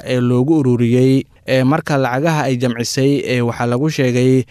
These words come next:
shan boqol lix iyo siddeetan malyan oo dollar, halka Donald Trumpna uu helay, ee, saddex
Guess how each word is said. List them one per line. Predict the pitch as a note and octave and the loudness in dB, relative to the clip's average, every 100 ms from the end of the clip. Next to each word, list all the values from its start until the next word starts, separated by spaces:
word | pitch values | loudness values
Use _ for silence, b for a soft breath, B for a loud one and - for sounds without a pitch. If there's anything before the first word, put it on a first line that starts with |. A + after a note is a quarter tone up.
| b b b | b b b
shan | - D3+ D3+ C#3 | -8 -4 -2 -2
boqol | C3 - C#3 C#3+ C3+ b b | -4 -2 0 0 -2 b b
lix | - E3 - | -6 -6 -4
iyo | D#3 C#3+ | -2 0
siddeetan | C3 - B2+ C#3 D3 - C#3+ C#3 | 0 -2 -2 0 0 0 -2 0
malyan | C3 B2 A#2+ A#2+ C3+ D3+ - | 2 2 2 2 2 2 -2
oo | C#3 | -2
dollar, | C3 B2 A#2+ B2+ C3 - _ | 0 0 2 2 0 -6 _
halka | - D3 D3 D3 | -4 -2 -2 -2
Donald | C3 C#3+ D3+ C3+ | 0 0 0 -2
Trumpna | C#3 C#3 C#3 B2 | -2 0 0 0
uu | |
helay, | A#2+ A#2+ B2+ C3 B2+ b b | 0 0 2 2 -2 b b
ee, | B2+ A#2+ | -6 -4
saddex | D#3 D3+ | -2 -4